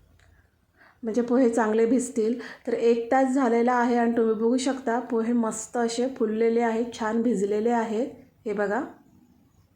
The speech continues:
एकदम छान अगदी भिजलेले आहेत हे पोहे.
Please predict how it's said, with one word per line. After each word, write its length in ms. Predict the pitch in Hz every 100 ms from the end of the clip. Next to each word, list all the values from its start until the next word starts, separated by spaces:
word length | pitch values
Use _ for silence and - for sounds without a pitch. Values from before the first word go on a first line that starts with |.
| _ _ _ _ _ _ _ _ -
एकदम 360 | 208 240 240
छान 260 | 240 233 233
अगदी 220 | 233 247
भिजलेले 420 | 247 214 220 226
आहेत 220 | 240 226 226
हे 80 |
पोहे. 320 | 226 214 214